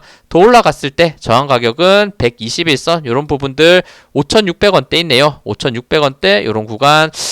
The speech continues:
저항 라인대, 어, 바로 넘길 수 있을지 아니면 다시 한번 맞고 조금 더 횡보하는 모습을 보일지는 지켜봐야 될 부분인 것 같습니다.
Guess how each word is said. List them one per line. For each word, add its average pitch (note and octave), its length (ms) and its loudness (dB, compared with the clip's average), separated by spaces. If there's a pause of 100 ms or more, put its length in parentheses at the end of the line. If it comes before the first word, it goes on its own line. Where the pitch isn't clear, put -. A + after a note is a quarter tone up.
(160)
저항 C#3 320 2
라인대, A#2+ 560 0
어, G2 240 -4
바로 G#2+ 200 0
넘길 D3 300 0
수 C3+ 160 -6
있을지 F3+ 560 -4
아니면 A2 240 -6
다시 B2 240 0
한번 C3 380 2
맞고 D#3+ 480 -2 (240)
조금 B2 260 -4
더 D3 160 0
횡보하는 F#3 380 0
모습을 A2 240 -4
보일지는 A#2 560 -2 (320)
지켜봐야 C3+ 480 -2
될 A#2 180 -4 (540)
부분인 C3+ 320 -4
것 D3 100 0
같습니다. A#2 720 0